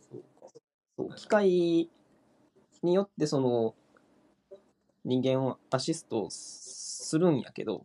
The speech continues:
Speaker 2: いや、してるんやけど、
Speaker 1: うん。
Speaker 2: 結果的に主審のタス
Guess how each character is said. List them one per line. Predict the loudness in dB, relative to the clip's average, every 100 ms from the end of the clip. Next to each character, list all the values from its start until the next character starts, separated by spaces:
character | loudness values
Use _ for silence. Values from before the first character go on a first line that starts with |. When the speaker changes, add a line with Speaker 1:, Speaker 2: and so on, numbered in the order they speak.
| -4
Speaker 2:
い |
や、 | -2
し | 0
て | 6 8
る | 6
ん | 2
や | -6
け | -6
ど、 | -2 -2 -4 _ _ -20 _
Speaker 1:
う | -6
ん。 | -6 -8 -14 -14 -20 _ _ _ _ _ _ _
Speaker 2:
結 | -6 2
果 | 2
的 | 2 0 2
に | 4 2 -2
主 | -4 -2
審 | 0 0 -2
の | -2
タ | -2
ス | -8